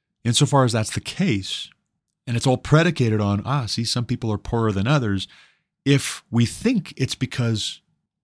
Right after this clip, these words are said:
the free market has been favoring straight, white, Anglo-Saxon, Christian males, and the way to fix it is to stigmatize the majority of the males in our culture and to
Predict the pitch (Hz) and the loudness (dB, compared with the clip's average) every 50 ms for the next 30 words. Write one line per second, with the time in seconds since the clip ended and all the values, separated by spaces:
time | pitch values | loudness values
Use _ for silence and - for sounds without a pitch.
0 | _ - 104 - - 156 170 156 123 107 101 - 107 101 101 - _ _ _ - | _ -12 -6 0 2 4 4 4 4 2 2 0 0 0 0 -2 _ _ _ -8
1 | 113 98 - 113 101 - - 117 113 113 107 110 104 98 92 92 90 - _ _ | -6 -4 -2 -2 -4 -2 0 2 2 2 2 0 0 0 0 -2 -4 -6 _ _
2 | _ _ _ _ _ _ _ _ - - - - 127 120 123 - _ - 113 110 | _ _ _ _ _ _ _ _ -4 -4 -2 0 2 0 0 0 _ -4 -2 0
3 | 107 110 - _ _ _ _ _ _ _ _ _ _ - 110 117 131 127 131 127 | 0 0 -2 _ _ _ _ _ _ _ _ _ _ -6 -2 0 2 2 2 2
4 | 117 - - 135 120 117 120 - - - 117 117 117 113 113 110 107 - - - | 2 2 2 2 2 0 0 -2 -4 -4 -2 -2 -2 -2 -2 -4 -6 -8 -8 -4
5 | - 131 120 - - - 120 110 107 107 107 104 98 - _ _ _ _ _ _ | -2 -2 -2 -2 -4 -4 -2 -2 -2 -2 -2 -4 -6 -10 _ _ _ _ _ _
6 | _ _ _ _ - 117 120 123 117 107 90 80 85 87 85 - - - - _ | _ _ _ _ -4 -2 -2 0 0 -2 -2 -4 -4 -6 -6 -6 -8 -8 -10 _
7 | _ _ _ _ _ _ _ _ _ - 104 104 101 107 104 101 - - - 147 | _ _ _ _ _ _ _ _ _ -8 -6 -2 0 0 0 0 0 0 0 0
8 | 151 - - 104 95 - _ - 113 101 98 95 90 - - - - 98 90 - | 0 0 -2 -4 -4 -6 _ -4 -2 -2 0 0 -2 -2 -4 -4 -4 -2 -2 -2
9 | - - 131 - 110 110 - 101 98 95 92 92 90 - - - - _ _ _ | -2 -2 -2 -2 -2 -4 -2 -2 -2 -2 -2 -2 -4 -4 -6 -10 -14 _ _ _
10 | _ _ _ _ _ _ _ _ - - 110 107 92 101 113 110 113 113 113 104 | _ _ _ _ _ _ _ _ -6 -4 -2 -2 2 2 2 4 4 2 2 0
11 | 92 101 98 101 107 107 104 98 92 90 90 90 - - 117 110 104 - - 95 | 0 0 0 0 0 0 0 -2 -2 -4 -6 -6 -6 -4 -6 -4 -4 -6 -6 -6
12 | 87 85 85 - 98 95 85 - - 92 90 87 87 85 | -6 -6 -6 -8 -8 -8 -6 -4 -2 -2 -2 -2 -4 -6